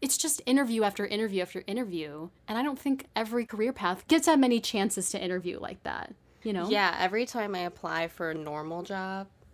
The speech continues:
Speaker 2: like a day job, they're always like, "Can we get the last ten years of jobs?" And I'm like, "That's so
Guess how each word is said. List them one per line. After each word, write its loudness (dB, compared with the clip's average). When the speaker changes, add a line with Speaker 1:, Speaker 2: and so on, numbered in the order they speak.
Speaker 2:
like -16
a -12
day 2
job, 0
they're -2
always -4
like, -4
"Can -2
we 0
get 0
the -4
last 0
ten -2
years 2
of -6
jobs?" -2
And -6
I'm -4
like, -6
"That's -8
so -6